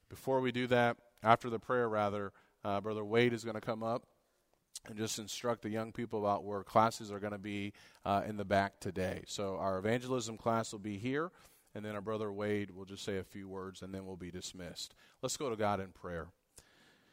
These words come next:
Holy and righteous Father, we are thank you that we have had this opportunity to listen to your words.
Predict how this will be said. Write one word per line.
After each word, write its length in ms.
Holy 280
and 120
righteous 360
Father, 320
we 120
are 100
thank 280
you 160
that 240
we 440
have 200
had 220
this 160
opportunity 720
to 500
listen 360
to 120
your 140
words. 520